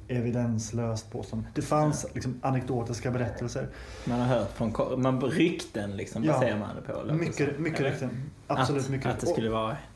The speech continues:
Speaker 2: superfreudianskt, typ
Speaker 1: Ja,
Speaker 2: göteborgska.
Speaker 1: exakt.
Speaker 2: Det
Speaker 1: Och, och, och på, i någon viss mån stämmer det. Freud är, är poppis i Göteborg, vill jag hävda, men men fullt så illa som de lät påskina, det tror jag inte det var. Och, men de var väldigt, de lyssnade på mig och, eh,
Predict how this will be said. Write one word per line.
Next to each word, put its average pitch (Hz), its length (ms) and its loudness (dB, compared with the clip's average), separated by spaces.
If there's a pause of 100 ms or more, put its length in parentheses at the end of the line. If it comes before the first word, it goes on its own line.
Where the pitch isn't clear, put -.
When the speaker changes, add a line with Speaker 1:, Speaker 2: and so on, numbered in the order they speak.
(440)
Speaker 2:
superfreudianskt, 110 1120 -4
typ - 100 -2
Speaker 1:
Ja, 139 320 4
Speaker 2:
göteborgska. - 420 -2
Speaker 1:
exakt. - 260 -6 (220)
Speaker 2:
Det - 180 -2
Speaker 1:
Och, 143 100 4
och, 135 280 4 (640)
och 180 120 -6
på, - 100 0 (100)
i 185 220 2
någon 185 220 2
viss 170 260 -2
mån 170 340 2
stämmer 139 380 0
det. 135 120 2
Freud 139 320 2
är, 139 60 0
är 139 180 -6
poppis 117 400 -4
i - 20 -2
Göteborg, 113 320 0
vill 117 80 0
jag 110 80 0
hävda, 113 220 0
men 120 200 0 (540)
men 143 120 0
fullt 170 360 0
så 160 100 -2
illa 143 180 2
som 135 160 0
de 147 260 2
lät 139 300 0
påskina, 120 400 0
det 120 100 -2
tror 120 260 -2
jag 117 100 0
inte 117 140 -8
det 123 100 0
var. 151 320 2
Och, 143 400 -2 (280)
men 165 140 0
de 170 200 2
var 185 140 4
väldigt, 160 480 2
de 135 140 4
lyssnade 143 340 0
på 196 160 0
mig 175 240 0
och, - 420 -4
eh, 131 640 2